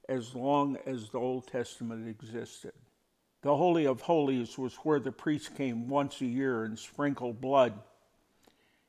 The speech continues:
and it was for a postponement of sin, postponement for sin until a Savior came.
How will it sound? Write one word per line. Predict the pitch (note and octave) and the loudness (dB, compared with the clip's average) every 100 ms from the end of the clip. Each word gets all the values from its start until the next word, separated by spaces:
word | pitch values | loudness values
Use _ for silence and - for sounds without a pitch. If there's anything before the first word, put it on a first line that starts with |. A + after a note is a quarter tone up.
| - | -4
and | C3+ | 0
it | C#3 C3 | 0 0
was | C3+ A#2 | -2 -4
for | - - C3+ | -6 0 0
a | A#2 | 0
postponement | - D#3+ C#3+ - - F3 F3 C3+ A#2 | 0 2 2 -2 4 4 4 0 -4
of | D#3 A#2 | -6 -8
sin, | - - B2 A#2 A#2 - _ _ _ _ _ _ _ _ _ _ _ _ _ _ _ | -6 -4 -2 -2 -6 -10 _ _ _ _ _ _ _ _ _ _ _ _ _ _ _
postponement | - C3+ B2+ - D3 C3+ C3 A2+ | 2 2 2 0 2 2 0 -4
for | - B2+ | -6 -8
sin | - - C#3+ C3 | -6 -2 0 0
until | B2 A#2+ - B2+ A#2+ | -4 -6 -8 -6 -6
a | |
Savior | - D#3 C3+ A#2+ A#2+ A2 | -6 -2 0 -2 -6 -8
came. | - C3 A#2 G#2 | -6 -6 -4 -6